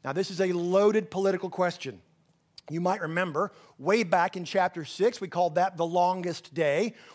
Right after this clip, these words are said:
We find out that the king in the north, Herod Antipas, well, he's married his brother's ex-wife, and she actually initiated that divorce. His half-niece of Herod Antipas, named Herodias,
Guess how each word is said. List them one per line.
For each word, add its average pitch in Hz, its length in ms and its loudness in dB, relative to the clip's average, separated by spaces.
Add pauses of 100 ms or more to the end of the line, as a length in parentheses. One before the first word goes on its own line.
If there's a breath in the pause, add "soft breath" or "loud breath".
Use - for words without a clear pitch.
We 190 100 2
find 185 320 0
out 185 220 2
that 170 160 -8 (280 soft breath)
the 160 120 -2
king 247 340 2
in 233 80 2
the 208 80 2
north, 214 600 2 (220 soft breath)
Herod 214 360 4
Antipas, 220 680 -2 (520 soft breath)
well, 196 380 4
he's 190 300 -2
married 226 420 0
his 190 300 2
brother's 196 720 0
ex-wife, 175 680 0
and 139 140 -8
she 226 240 -2
actually 190 440 -2
initiated 180 500 -4
that 170 120 -2
divorce. 165 280 -6
His - 220 -10 (460 loud breath)
half-niece 208 960 -2
of 165 140 -6
Herod 165 240 0
Antipas, 170 380 -4
named 175 180 -6
Herodias, 165 560 0